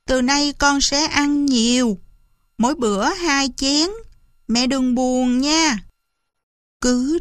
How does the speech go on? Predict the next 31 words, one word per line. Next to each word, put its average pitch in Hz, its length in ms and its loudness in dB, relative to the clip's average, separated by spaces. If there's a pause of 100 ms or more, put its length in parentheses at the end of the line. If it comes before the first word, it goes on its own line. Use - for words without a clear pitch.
trở 185 260 0
trời 185 460 0 (360)
là 214 160 0
con 240 280 2
trai 226 360 -2
tôi 214 320 0
lại 190 220 0
bị 180 340 2
sổ 190 280 0
mũi. 233 580 0 (840)
Tôi 254 160 0
dự 190 280 0
định 180 360 2
phải 196 180 -4
đưa 233 200 -2
con 208 400 0
đi 214 160 0 (100)
chữa 196 500 0
bằng 196 340 2
được, 180 300 0 (680)
nhưng 202 500 4
nó 233 180 0
bảo, 202 480 -2 (840)
"Thôi 285 440 2
mẹ 214 260 2
ơi, 254 420 2 (300)
sổ 247 220 -2
mũi 269 500 0
thôi 285 180 0
mà. 220 320 -2 (520)
Bố 269 340 0